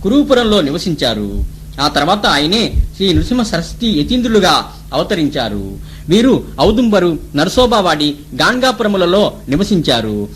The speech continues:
ఆయననే శ్రీగురుడు అంటారు. వారిని ఎంతో మంది శిష్యులు సేవించారు. వారిలో సాయం దేవుడు అనేవారు ఒకరు. అతని కుమారుడు నాగనాథుడు, అతని కొడుకు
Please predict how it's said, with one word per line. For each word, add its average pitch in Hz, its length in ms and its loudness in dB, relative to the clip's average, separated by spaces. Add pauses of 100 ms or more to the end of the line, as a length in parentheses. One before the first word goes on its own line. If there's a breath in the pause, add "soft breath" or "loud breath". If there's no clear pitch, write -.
(200 loud breath)
ఆయననే 214 400 2
శ్రీగురుడు 185 460 -2
అంటారు. 110 640 -2 (240 loud breath)
వారిని 170 240 2
ఎంతో 196 260 2
మంది 262 240 2
శిష్యులు 202 300 -4
సేవించారు. 131 760 -2 (280 loud breath)
వారిలో 170 440 2 (180)
సాయం 220 380 0
దేవుడు 233 220 2
అనేవారు 160 360 2
ఒకరు. 107 460 -2 (320 loud breath)
అతని 175 180 0
కుమారుడు 202 420 2
నాగనాథుడు, 135 720 -2 (240 loud breath)
అతని 185 200 2
కొడుకు 220 240 -4